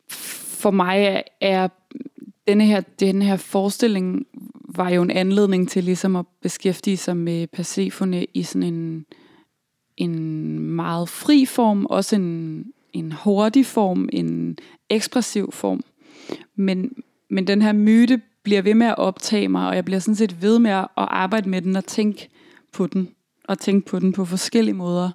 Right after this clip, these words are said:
Øhm, og jeg tror, altså, jeg, jeg tror, at, at forfattere måske er dem, der har allerlængst ligesom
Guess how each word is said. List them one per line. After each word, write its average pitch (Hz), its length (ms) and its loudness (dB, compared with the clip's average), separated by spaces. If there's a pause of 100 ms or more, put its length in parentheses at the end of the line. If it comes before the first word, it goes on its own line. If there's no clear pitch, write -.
(1400)
Øhm, 170 1040 -4 (160)
og 196 120 0
jeg 190 100 2
tror, - 440 -2 (920)
altså, 190 280 -4
jeg, 180 360 -4 (240)
jeg 196 120 -2
tror, 254 280 2
at, 196 280 -2
at - 220 -8
forfattere 180 680 -2 (1000)
måske 247 400 2
er 196 60 4
dem, 175 200 -2
der 180 100 -4
har 180 160 -2
allerlængst 185 680 -4
ligesom 175 580 -10